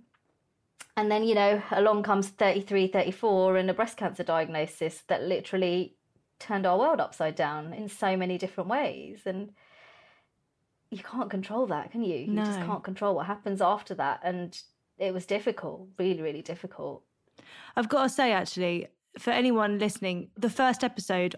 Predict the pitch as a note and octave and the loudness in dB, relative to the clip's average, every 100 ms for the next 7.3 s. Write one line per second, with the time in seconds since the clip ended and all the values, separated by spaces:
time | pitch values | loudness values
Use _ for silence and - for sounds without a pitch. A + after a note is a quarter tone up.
0 | - F#3+ F#3 F3 F#3 F3+ F#3 F3+ G#3 F#3 | 0 2 2 0 0 0 0 -2 0 0
1 | E3 E3 - - G#3 - F3+ E3+ - A3+ | 0 -4 -12 -6 -4 -2 -4 -4 0 0
2 | G#3 A3 F#3 - F#3+ G3+ F#3 - F3+ E3+ | 2 2 2 2 0 2 0 -2 -2 0
3 | E3 - - - - - F#3 F#3 F#3+ - | 0 -4 -12 -20 -12 -2 -2 0 -2 -2
4 | F#3 F3+ F#3 F3 E3+ F3+ F#3 F#3+ F#3+ F3+ | 0 0 0 -2 -2 -4 -2 0 0 -2
5 | F3 F3+ E3 E3+ - - F3+ - F3+ E3 | -4 -6 -6 -8 -10 -6 -6 -2 -2 0
6 | F3 E3+ F3+ F3+ F#3 F3+ F#3+ F#3+ F3+ F#3 | -2 -2 0 0 0 0 0 0 0 -2
7 | F3 E3+ F#3 | 0 -2 -4